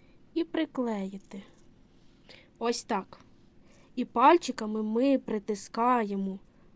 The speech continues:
гарненько-гарненько притискаємо пальчиком обережно, як наче ми його приклеюємо. Ось так. Притиснули. І далі обережно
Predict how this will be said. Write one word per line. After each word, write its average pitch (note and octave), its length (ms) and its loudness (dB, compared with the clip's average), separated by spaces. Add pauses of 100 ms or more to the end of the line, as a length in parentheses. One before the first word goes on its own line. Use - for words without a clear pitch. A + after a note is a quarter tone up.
гарненько-гарненько C4 1500 0
притискаємо G#3+ 720 -8
пальчиком A#3 720 -2
обережно, G#3+ 840 -4 (520)
як A3+ 240 -2
наче C4+ 400 -2
ми B3 120 2
його G#3+ 240 -4
приклеюємо. G3 920 -2 (840)
Ось G#3 280 -10
так. G3+ 400 -8 (1700)
Притиснули. C4 1040 0 (960)
І B3+ 100 -2
далі C4+ 520 6 (280)
обережно B3 1000 4